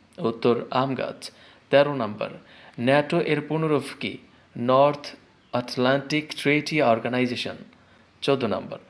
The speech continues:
রাশিয়ার মুদ্রার নাম কি? উত্তর, রুবল। পনেরো নাম্বার, কত সালে জাতীয় কবি কাজী নজরুল ইসলাম জন্মগ্রহণ করেন? ষোলো নাম্বার, আজ বাংলা পঞ্জিকা মাসের কোন মাসের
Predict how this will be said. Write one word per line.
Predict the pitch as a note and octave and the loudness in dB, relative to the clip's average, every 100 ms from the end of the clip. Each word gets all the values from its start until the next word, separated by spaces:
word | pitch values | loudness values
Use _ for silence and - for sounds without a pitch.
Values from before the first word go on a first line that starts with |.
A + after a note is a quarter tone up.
| - - A#2 | -20 -10 2
রাশিয়ার | A#2+ B2+ - B2+ A#2+ | 2 2 2 2 4
মুদ্রার | A#2+ C3 C#3+ C3+ | 0 2 4 4
নাম | A#2+ G#2+ G#2 | 4 0 -6
কি? | D#2 - - - | -12 -14 -20 -10
উত্তর, | - A#2 A#2 A2 - - | -6 -4 -2 -2 -4 -8
রুবল। | A#2+ C3+ C3 F#2 - - - _ | 2 2 2 -4 -8 -20 -20 _
পনেরো | C#3+ D3+ B2 | 0 2 2
নাম্বার, | A2 A2 G#2+ - - - - | 0 -4 -6 -8 -12 -20 2
কত | C#3 D3 | 2 2
সালে | D3 C#3+ G#2 F#2 | 2 2 0 -2
জাতীয় | A#2+ B2+ C#3+ C#3 | 2 2 2 0
কবি | C3 B2 B2 B2 | 2 2 2 2
কাজী | C#3 C#3+ D#3 | 2 2 2
নজরুল | D#3 D3 D3 D3 | -2 -2 -2 -2
ইসলাম | C#3+ - C#3+ C3+ | -2 -2 -2 0
জন্মগ্রহণ | C#3+ D3+ C#3+ C3 B2 | -2 -2 -6 -4 -4
করেন? | A#2 - - - _ _ _ _ _ - | -4 -6 -6 -12 _ _ _ _ _ -4
ষোলো | - B2+ A#2+ | 2 4 2
নাম্বার, | A2 A2 D#3 E3+ - - - - | 0 2 2 0 -8 -18 -10 0
আজ | B2+ C#3+ C3+ | 2 2 2
বাংলা | B2 C3 D#3+ F3 E3+ | 2 2 4 0 2
পঞ্জিকা | D#3 E3 E3 F3+ | 0 0 -2 -2
মাসের | - A2 G#2 | 0 0 0
কোন | - D3 | -2 0
মাসের | C3 B2 B2+ | 0 -2 -2